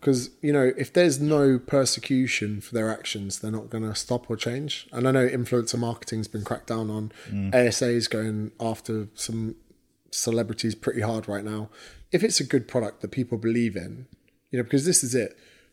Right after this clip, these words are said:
Speaker 1: People and athletes across the years have been promoting, you know, like, "Oh,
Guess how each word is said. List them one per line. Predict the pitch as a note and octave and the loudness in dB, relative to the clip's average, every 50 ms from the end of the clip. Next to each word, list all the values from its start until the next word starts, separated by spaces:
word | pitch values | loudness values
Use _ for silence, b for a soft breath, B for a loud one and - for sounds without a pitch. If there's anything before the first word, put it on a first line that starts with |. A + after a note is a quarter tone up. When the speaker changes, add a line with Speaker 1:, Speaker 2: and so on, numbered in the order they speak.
| b _ _ | b _ _
Speaker 1:
People | - - F3+ G3 F#3+ - F3+ D#3+ D3 C#3 C3+ - | 0 2 2 2 4 4 6 6 6 4 2 -2
and | B2+ B2+ C3 | -4 -4 -4
athletes | C3+ - - C#3+ C3 A#2+ - | -4 -4 -4 -4 -4 -2 -4
across | - - - A#2 - - | -6 -6 -6 -6 -4 -4
the | A2+ A2 | -4 -2
years | A#2 B2+ B2+ A#2 G#2+ F#2+ - | 0 2 2 2 2 -2 -4
have | - - | -6 -6
been | G#2 G2+ G#2 | -6 -6 -6
promoting, | - - - A#2 A2+ G#2+ G#2+ A2 | -8 -6 -6 -4 -4 -4 -6 -6
you | A2 | -8
know, | G#2+ G2+ | -8 -8
like, | F#2+ F2+ - | -8 -10 -10
"Oh, | G2+ G2+ F#2+ F#2+ | -12 -12 -12 -14